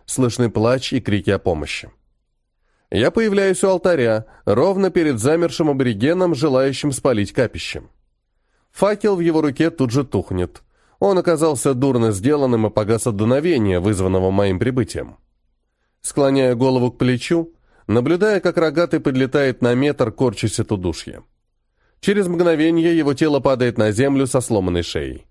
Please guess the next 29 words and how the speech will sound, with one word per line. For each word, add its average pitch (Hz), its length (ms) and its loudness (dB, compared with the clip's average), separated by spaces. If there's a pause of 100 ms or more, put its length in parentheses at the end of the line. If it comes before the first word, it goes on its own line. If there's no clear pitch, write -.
(680)
Какая 226 340 0
жизнь, 220 380 0
такая 147 300 0
и 120 60 2
смерть! 127 600 -2
Да 113 400 -2
воздастся 117 640 0
тебе 95 200 -2
за 87 120 -4
поступки, - 500 -4
сын 90 320 -4
немой. 85 400 -2 (1040)
Окидываю 208 500 0
пространство 196 680 0
внутренним 160 460 0
взглядом, 123 600 -2
способным 139 540 0
различать 127 560 0
нити 123 260 0
веры 110 360 2
от 104 120 -2
разумных. 92 680 -4 (680)
Сразу 123 400 0
же 185 120 0
натыкаюсь 170 540 0
на 160 180 2
одну 131 220 0
под 135 140 -2
ногами. 95 500 -2